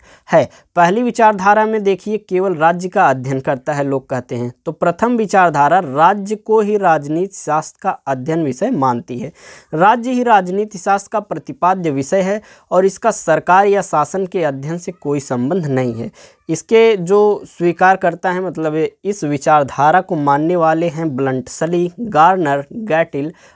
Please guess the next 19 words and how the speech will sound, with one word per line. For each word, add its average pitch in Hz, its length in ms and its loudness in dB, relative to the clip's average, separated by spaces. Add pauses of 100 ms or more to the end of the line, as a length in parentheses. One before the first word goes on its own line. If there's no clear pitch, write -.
(120)
आदि 180 220 2
सभी 135 260 -4
विचारक 123 480 -4
हैं। - 140 -10 (260)
अर्थात 196 320 2
जो 226 140 -2
पहली 202 380 0
विचारधारा 156 640 2
है 196 120 -2
इसमें 220 280 -4
लोग 196 320 0
मानते 143 440 -2
हैं 196 260 -2 (340)
कि 214 100 2
राजनीति 165 640 2
शास्त्र 180 500 0
जो 143 200 -4
है 160 160 2
उसका 208 340 -4